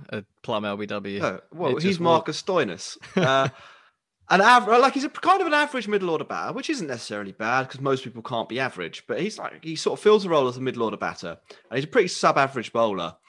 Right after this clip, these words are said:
Speaker 2: I, I just, I can't believe that the, like, the, the highest leverage moment in this entire cricket match was bowled by Marcus Stoinis. It
Speaker 1: <laughs>
Speaker 2: absolutely positively baffles me that this, this was able to happen. I, I did, I actually looked into this 'cause I thought, "This can't be right.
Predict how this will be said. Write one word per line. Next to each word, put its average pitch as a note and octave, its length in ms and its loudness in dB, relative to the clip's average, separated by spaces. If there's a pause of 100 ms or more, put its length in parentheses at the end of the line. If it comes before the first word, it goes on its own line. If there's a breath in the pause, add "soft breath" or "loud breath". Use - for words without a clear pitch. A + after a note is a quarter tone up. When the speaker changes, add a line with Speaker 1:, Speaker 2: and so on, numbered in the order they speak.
(360 loud breath)
Speaker 2:
I, G3 180 4
I A3 200 4
just, - 400 -2 (540 loud breath)
I G3+ 80 4
can't C#4+ 360 6
believe A#3+ 440 2
that D3 100 -8
the, D3+ 80 -8
like, E3 200 0
the, E3+ 60 -4
the D#3 180 -4
highest B3 500 2
leverage F#3 460 -2
moment E3+ 380 0
in B2+ 60 -10
this C#3+ 180 -6
entire E3+ 440 -2
cricket E3 300 -10
match G#2+ 260 -8
was C3 100 -10
bowled D3 400 4
by D3 140 4
Marcus C#3 460 0
Stoinis. D#3+ 460 4
It C#3+ 200 -4
Speaker 1:
<laughs> - 20 -10
Speaker 2:
absolutely F3+ 720 2
positively D#3+ 680 0
baffles D3 520 2
me A2 180 -4
that F2+ 160 -14
this, A#2+ 280 -4 (440 loud breath)
this C3 140 -4
was C#3 140 0
able C3 200 4
to C3 80 0
happen. C3+ 400 -2 (300 loud breath)
I, C#4 100 8
I C4 120 6
did, F4+ 180 4
I C4 160 6
actually D4 200 0
looked D4 200 2
into A#3+ 240 -4
this G#2+ 240 -6
'cause D#3 160 -2
I D3+ 80 -4
thought, F3+ 220 0
"This F3+ 140 0
can't F3+ 440 -4
be C#3+ 80 -6
right. C3+ 360 0